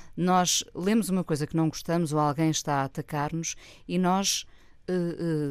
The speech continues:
eh, sentimos, como eu costumo dizer a brincar, o, sentimos o calor no buço, imediatamente respondemos, "Eu tenho que responder a esta pessoa."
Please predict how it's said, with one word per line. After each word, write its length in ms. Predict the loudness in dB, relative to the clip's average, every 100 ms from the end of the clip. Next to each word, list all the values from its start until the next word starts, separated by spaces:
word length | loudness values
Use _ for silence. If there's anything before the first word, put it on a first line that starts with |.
| -6
eh, 40 |
sentimos, 500 | -6 -4 -2 -4 -4
como 180 | -4 -4
eu 60 |
costumo 280 | -2 -2 0
dizer 300 | 0 0 0
a 40 | 0
brincar, 360 | -2 -2 -2
o, 120 | -4 -6
sentimos 400 | -8 -6 -4 -4
o 60 | -2
calor 300 | 0 0 2
no 120 | 0
buço, 380 | 0 -2 -2 -6 -10 -6
imediatamente 960 | 2 2 4 6 6 6 4 6 4 2
respondemos, 720 | 0 0 4 6 6 4 4
"Eu 80 | 2
tenho 300 | 0 0 2
que 100 | 2 0
responder 500 | 0 -2 -2 0 0
a 40 |
esta 280 | -2 -4 -6
pessoa." 400 | -6 -6 -4 -6